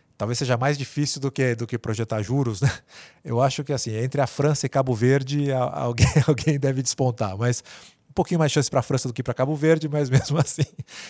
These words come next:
é, acho que tem um, tem um caminho pra, pra acontecer, né? Vamos torcer pro Brasil com uma abordagem nova, né, o ano que vem,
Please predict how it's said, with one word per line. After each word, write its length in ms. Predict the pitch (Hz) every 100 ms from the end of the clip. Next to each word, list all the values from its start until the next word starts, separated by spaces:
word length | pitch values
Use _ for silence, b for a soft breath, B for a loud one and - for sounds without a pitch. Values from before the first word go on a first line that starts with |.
| B
é, 320 | - 123 113 -
acho 220 | 120 113
que 80 | 120
tem 140 | 120
um, 120 | 123
tem 180 | - 127
um 140 | 127 131
caminho 440 | 127 113 120 120
pra, 220 | 120 120
pra 120 | 117
acontecer, 640 | 113 117 117 110 - 101 95
né? 140 | 110
Vamos 220 | 107 123
torcer 280 | 123 127 127
pro 120 | 123
Brasil 500 | 117 117 107 104 120 B B B _
com 120 | -
uma 40 | 113
abordagem 520 | 110 110 117 110 113
nova, 500 | 104 113 135 110 104
né, 120 | 110
o 80 | 113
ano 120 | 107
que 140 | 107 113
vem, 320 | 101 113